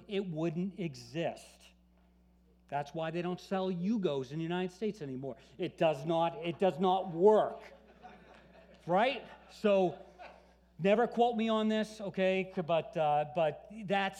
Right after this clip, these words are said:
the reality. We need to understand that. Then also there's this idea of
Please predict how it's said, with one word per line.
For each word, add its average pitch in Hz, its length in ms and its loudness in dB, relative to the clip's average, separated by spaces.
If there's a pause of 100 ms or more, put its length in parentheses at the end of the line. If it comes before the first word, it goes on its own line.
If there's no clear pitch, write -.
the 214 140 -2
reality. 180 720 0 (300)
We 143 80 -10
need 143 140 -10
to 175 80 -14
understand 151 640 -10
that. 110 180 -10 (640)
Then 214 180 4
also 254 540 4
there's 240 220 2
this 226 240 0
idea 214 600 4
of 196 240 4